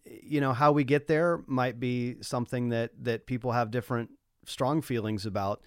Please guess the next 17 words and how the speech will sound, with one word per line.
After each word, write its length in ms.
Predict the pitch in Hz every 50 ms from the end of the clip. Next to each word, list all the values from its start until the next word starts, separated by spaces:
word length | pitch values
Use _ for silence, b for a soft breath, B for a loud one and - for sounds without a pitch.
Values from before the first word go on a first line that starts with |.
| B B B B B B
Um, 400 | 113 113 113 110 110 107 107 - -
in 160 | - 143 160
this 220 | 180 180 165 - -
moment, 680 | 139 135 143 147 143 135 127 123 120 117 - - - _ _ _ -
uh, 380 | - 123 120 117 113 110 110 - -
I 140 | 113 113 120
think 400 | - - 131 127 123 110 - -
that 280 | 123 117 110 110 - _ _ _ - _ _ -
the 580 | 143 117 101 117 117 113 110 110 110 113 113 - _ -
posture 600 | - 120 123 131 123 - - - 135 123 120 107
that, 360 | 113 117 113 110 113 - -
that 140 | 123 123 120
I 160 | 120 135 156
have 120 | 170 160
chosen 580 | - - 139 127 123 110 117 123 120 117 113 -
to 120 | - 120 113
take, 440 | - 127 117 117 117 110 - -